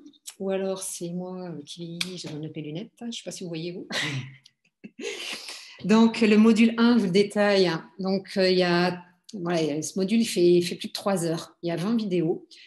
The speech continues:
J'ai fait exprès de faire des petites vidéos pour que ce soit facile, euh, à les suivre une par une. Comme ça, vous suivez, en fait, euh, au rythme que vous voulez.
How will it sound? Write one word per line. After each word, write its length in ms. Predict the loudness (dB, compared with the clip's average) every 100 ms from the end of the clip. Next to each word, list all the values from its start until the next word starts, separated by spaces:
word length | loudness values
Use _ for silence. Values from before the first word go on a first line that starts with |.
| -4
J'ai 140 | -2
fait 140 | 0
exprès 200 | -2 -2
de 60 | -2
faire 120 | 0
des 100 | -2
petites 300 | -2 -2 -2
vidéos 360 | 0 4 4 2
pour 100 | -2
que 60 |
ce 100 | -6
soit 180 | -4 -4
facile, 640 | -4 -4 -6 -4 -2 -2 -2 -4 -10 _ _ -6
euh, 640 | 0 2 4 4 4 4 0
à 100 | 0
les 120 | 2 2
suivre 380 | 0 -4 -4 0
une 140 | 0
par 200 | 0 0
une. 220 | 4 4
Comme 100 | 2
ça, 160 | 0 0
vous 120 | 0
suivez, 340 | -6 -6 -4
en 40 | -4
fait, 260 | -4 -6
euh, 260 | -4 -2 -2
au 80 | -2
rythme 240 | -2 -6 -4
que 100 | -4
vous 120 | -4
voulez. 320 | -6 -6 -8